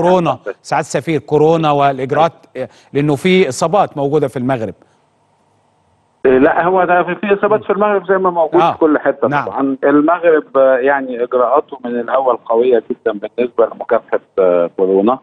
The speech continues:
Speaker 1: مم.
Speaker 2: آه، يمكن في الشهرين الاخرانيين كان بدأ، كانت الحدود مقفوله فتحوها.
Speaker 1: مم.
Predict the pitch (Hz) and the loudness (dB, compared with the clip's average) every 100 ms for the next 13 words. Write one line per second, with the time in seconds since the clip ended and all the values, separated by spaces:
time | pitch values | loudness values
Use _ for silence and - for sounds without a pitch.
0 | - 117 90 _ - 117 127 127 127 123 | -10 -14 -14 _ -2 2 4 4 4 4
1 | 123 120 120 117 117 123 143 - 143 120 | 2 2 0 0 -4 -10 -10 -2 -2 -2
2 | - 123 120 117 113 113 107 - - 123 | 0 4 4 4 4 2 0 -4 -2 -2
3 | 117 113 131 143 135 120 - 117 117 127 | -2 -2 -2 0 0 -2 0 -2 0 -2
4 | - 113 117 117 110 101 117 110 120 127 | -2 -2 -2 0 -2 -2 -4 -2 -4 -4
5 | - 101 - 123 117 104 110 95 - 107 | -4 -4 0 2 2 2 -2 -2 -2 -2
6 | 113 123 - 120 | -2 -4 -8 -12